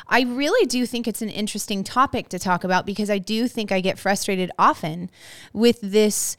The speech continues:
this overwhelming need for women to look a certain way and men, you know, men are aging. And what's funny is it's, it's, I look at you and I do love everything about your aging. But what's funny is, guess what?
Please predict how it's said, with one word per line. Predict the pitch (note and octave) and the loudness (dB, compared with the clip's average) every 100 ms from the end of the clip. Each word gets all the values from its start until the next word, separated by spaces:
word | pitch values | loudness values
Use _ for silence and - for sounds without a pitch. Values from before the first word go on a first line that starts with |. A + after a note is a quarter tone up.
| _ _ _ | _ _ _
this | F#3+ G#3+ A3 - | -2 0 0 0
overwhelming | G#3 A#3 C#4 C4 G#3+ A3 G#3 G3+ | 4 4 4 2 2 2 0 0
need | G3 C4+ B3+ F#3+ F3+ - _ _ | 0 2 2 0 -2 -8 _ _
for | G#3+ G3+ G3 F#3+ | 0 2 4 2
women | F#3+ G#3 B3 B3+ | 0 0 0 0
to | A3+ G#3 | -2 -4
look | G3+ G3+ | -4 -4
a | G3 | -4
certain | - F#3 F#3+ F3+ F3+ | -4 -6 -6 -4 0
way | F3 F3 G3+ - | 2 2 0 -2
and | F#3 F#3 F#3+ | -2 0 0
men, | G3 G#3+ A3+ A3 - _ F3+ F#3+ | 2 0 0 -2 -8 _ -20 -10
you | G3+ G3+ | -4 -2
know, | F3+ F3 F#3+ | 0 -2 -4
men | F#3+ F#3+ A#3 | -2 0 0
are | A#3 F#3+ F#3 | 0 -2 -4
aging. | A#2+ G3 G#3+ G#3 - | -2 -2 0 -4 -4
And | G3 G3 - | -4 -4 -6
what's | G3 A3 - | -2 -2 0
funny | - B3+ D4 B3+ | -2 -2 0 0
is | G#3 | 0
it's, | G#3 - F#3+ - - - | -2 -4 -8 -10 -6 -4
it's, | B3 - - - | -4 -4 -10 0
I | G#3 A#3 | 2 4
look | A#3 B3 | 2 0
at | G#3+ | -2
you | G#3+ C4+ | -2 0
and | A3+ | 0
I | G3+ F3+ F#3 _ | -2 -4 -12 _
do | A#3 C#4 D#4 | 0 2 2
love | A#3 F3 E3 - | 4 4 2 0
everything | F#3+ G3 G#3 F#3 | -2 0 -2 -2
about | F3+ D#3+ | -2 -2
your | E3 | -6
aging. | - E3 D#3+ - - G3 _ _ _ - _ | -6 -6 -6 -8 -10 -12 _ _ _ -20 _
But | C4 B3 | 4 4
what's | C#4+ - | 2 -2
funny | D4+ E4+ E4+ | -2 -2 0
is, | B3 B3 - - _ _ _ | -2 -2 -6 -16 _ _ _
guess | B3 B3 D4 | -8 -4 -2
what? | D4 | -2